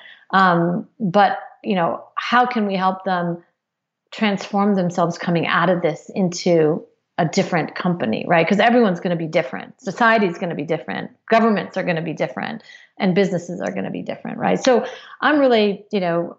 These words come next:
from the perspective of, of making sure we're ready in Japan, um,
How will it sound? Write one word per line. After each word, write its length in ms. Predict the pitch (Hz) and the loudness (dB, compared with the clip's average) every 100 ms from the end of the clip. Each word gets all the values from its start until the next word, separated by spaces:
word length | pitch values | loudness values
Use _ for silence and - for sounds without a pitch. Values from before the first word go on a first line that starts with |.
| _ - | _ 0
from 340 | 208 185 185 | 2 2 0
the 80 | 180 | -4
perspective 540 | 202 190 202 202 180 | -4 -2 -2 -2 -2
of, 200 | 175 160 - _ - | -2 -2 -8 _ 0
of 320 | 185 165 170 - - | 2 2 -2 -12 -2
making 380 | 202 202 208 | 2 2 2
sure 600 | 196 196 180 175 165 170 - - | 0 2 4 4 2 -2 -8 -2
we're 280 | 180 196 180 | 4 4 4
ready 440 | 180 196 196 294 - | 4 6 6 2 0
in 140 | 214 | -2
Japan, 540 | 196 - 196 214 320 359 _ _ _ - | -2 -4 -2 -2 -4 -10 _ _ _ -2
um, 500 | 202 185 180 180 | 2 2 0 -6